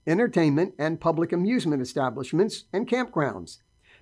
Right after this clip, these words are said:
Businesses and nonprofits that are approved for a Rebuild Virginia grant may receive up to three times their average monthly eligible expenses, up to a maximum of ten thousand dollars. Visit governor dot virginia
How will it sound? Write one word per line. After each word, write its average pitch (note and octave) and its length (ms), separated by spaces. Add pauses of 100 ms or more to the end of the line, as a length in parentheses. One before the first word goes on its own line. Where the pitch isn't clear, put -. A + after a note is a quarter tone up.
Businesses A3 680
and G3 240
nonprofits F3+ 760
that A#2+ 140
are G#2+ 140
approved F#3+ 500
for C3 200
a A2+ 40
Rebuild E3+ 560
Virginia D3+ 420
grant D3 440
may D3+ 260
receive F3+ 480
up D3+ 180
to - 80
three A#3 320
times F3 400
their C3 220
average F3 480
monthly C3+ 640
eligible E3 480
expenses, C3+ 680 (280)
up E3+ 160
to A3 140
a A3+ 60
maximum E3 520
of C#3 160
ten G3 240
thousand D3+ 380
dollars. A2+ 500 (380)
Visit C#3 400
governor F3 540 (220)
dot C#3+ 360 (180)
virginia D3 680